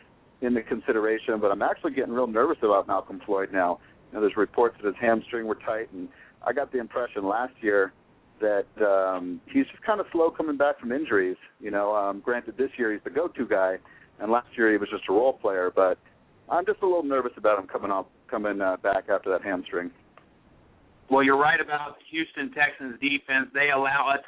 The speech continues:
Speaker 2: ton of yards, and Mark Sanchez threw for three hundred for the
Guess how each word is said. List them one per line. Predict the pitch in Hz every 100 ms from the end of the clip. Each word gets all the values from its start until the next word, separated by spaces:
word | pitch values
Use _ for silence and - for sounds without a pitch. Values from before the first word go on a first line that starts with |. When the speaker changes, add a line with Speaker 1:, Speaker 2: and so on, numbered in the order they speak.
| -
Speaker 2:
ton | 196 185
of | 123
yards, | 123 123 139 135
and | 139
Mark | 160 180 -
Sanchez | 175 185 202 147 135 139
threw | - 160 160
for | 160 151 143 _ _ _
three | - 202 262
hundred | 302 165 156 170
for | 165
the | 143